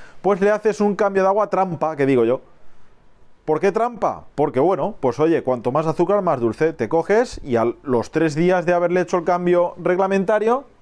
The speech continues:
de tu día de mantenimiento, pues le haces otro, pues de un quince, veinte por cien. Aparte de bajar las durezas,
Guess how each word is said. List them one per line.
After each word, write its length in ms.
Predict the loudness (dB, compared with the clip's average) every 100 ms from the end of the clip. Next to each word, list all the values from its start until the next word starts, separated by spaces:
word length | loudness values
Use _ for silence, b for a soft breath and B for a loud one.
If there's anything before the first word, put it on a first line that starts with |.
| -14
de 200 | -4 -2
tu 120 | 2
día 140 | 2 2
de 80 |
mantenimiento, 720 | 0 0 2 2 0 2 0 B B B B
pues 180 | 0 2
le 80 | 0
haces 320 | 0 -4 -4
otro, 460 | -2 -2 0 -2 -4 b b b b -4
pues 180 | -2 0
de 80 |
un 80 | 0
quince, 240 | -2 0 0
veinte 200 | 0 0
por 160 | -2
cien. 260 | -2 -4 -6 -4
Aparte 480 | -2 0 0 0 2
de 280 | 2 0 -6 -20 _
bajar 540 | -2 0 0 0 0
las 160 | 0 0
durezas, 500 | 2 0 0 -6